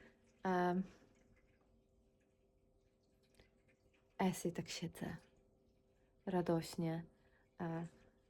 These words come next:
doceniam ciszę. Mniej więcej ciszę. E, i tak sobie myślę, że w sumie dla mnie takim wyznacznikiem chyba turbo luksusu to będzie,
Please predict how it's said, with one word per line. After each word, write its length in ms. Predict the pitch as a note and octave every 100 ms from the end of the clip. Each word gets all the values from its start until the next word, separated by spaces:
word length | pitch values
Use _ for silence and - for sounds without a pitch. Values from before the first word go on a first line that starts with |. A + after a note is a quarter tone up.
| -
doceniam 600 | F#3+ - F#3+ F3 F3+ F3
ciszę. 540 | E3+ - F#3+ - F3 E3+ - - - - - _
Mniej 320 | F#3 F3 F3+ F3
więcej 680 | F3 E3 D#3+ - D3+ D3+ D3+
ciszę. 460 | - D3 D3 C3 C3+ - _ _ _ _ _ _ _ _ - _ _ _ _ -
E, 260 | F3 E3
i 120 | - F#3+
tak 220 | F#3 -
sobie 160 | F#3+
myślę, 460 | F3 F#3+ - G3+ F#3
że 320 | E3+ F3 E3+ E3+ - - - -
w 80 | -
sumie 260 | - G3 F#3
dla 160 | F3+
mnie 160 | F3+ F3
takim 380 | - - F3+ -
wyznacznikiem 840 | E3 F#3 E3+ F#3 - F#3+ F#3+ F3+
chyba 380 | - F3 F#3 F3+ -
turbo 360 | - A3 G#3 G3
luksusu 560 | F3 E3+ - F#3 - B3
to 140 | G#3+
będzie, 540 | F3+ G3 G3 F#3+ F#3